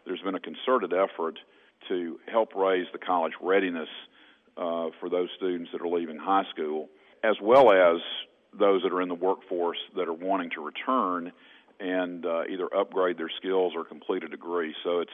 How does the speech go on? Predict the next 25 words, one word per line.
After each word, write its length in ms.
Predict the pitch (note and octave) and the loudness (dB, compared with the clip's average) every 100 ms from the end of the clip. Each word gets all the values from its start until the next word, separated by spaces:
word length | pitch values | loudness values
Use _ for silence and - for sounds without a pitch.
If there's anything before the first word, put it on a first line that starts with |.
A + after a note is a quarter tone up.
| - | -12
it's 120 | E2+ - | -12 -6
really 380 | G#2 G2 F2+ D#2+ - - - | 0 2 0 -2 -14 -20 -6
almost 440 | - G#2+ G2 F2+ D#2+ | 4 4 4 0 -2
a 60 | E2+ | -8
three 160 | G2+ | -6
hundred 240 | F#2+ F2 D#2 | -4 -4 -6
and 80 | D#2+ | -8
sixty 280 | - F#2 - | -6 -6 -8
degree 520 | E2 D#2 E2+ E2+ E2 D#2+ | -10 -6 -4 -2 -4 -6
issue 560 | A2 A2 - F2+ E2 E2 _ - - _ - | -6 -4 -4 -6 -8 -10 _ -20 -20 _ -14
when 120 | G2 | -8
you 120 | F#2+ | -2
look 120 | F#2+ F#2 | -2 -4
at 100 | F#2+ | -8
the 60 | |
number 280 | F#2 F#2 F2 | -4 -4 -4
of 60 | D#2+ | -8
returning 420 | - F#2 F2 D#2+ | -8 -6 -6 -8
adults 400 | D2 F2+ E2+ - E2+ | -2 2 2 -2 -12
as 60 | E2 | -4
well 200 | F2 E2 | -2 -2
as 60 | - | -6
the, 200 | D2+ D#2+ _ D2+ | -12 -12 _ -10
the 80 | |
high 180 | D#2+ F2 | -4 -2